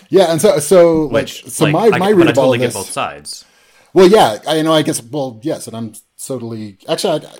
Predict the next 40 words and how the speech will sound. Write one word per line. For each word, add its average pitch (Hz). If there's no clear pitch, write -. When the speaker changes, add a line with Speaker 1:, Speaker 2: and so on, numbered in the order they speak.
Speaker 1:
I'm 127
probably 117
even 101
more 107
on, 98
like, 117
on 110
the 104
specifics 123
of 101
this, 101
I'm 101
probably 98
even 95
more 95
on 87
Harry's 98
side, 92
like, 87
like, 85
not 117
Speaker 2:
It's 127
one, 156
Speaker 1:
except, 123
Speaker 2:
it's, -
it's 165
Speaker 1:
except 160
Speaker 2:
one -
of 175
Speaker 1:
what, 165
Speaker 2:
those 120
Speaker 1:
what 135
Speaker 2:
situations 117
where, 107
like, 107
pe-, 151
people 156
have 151
to, 117
like, 101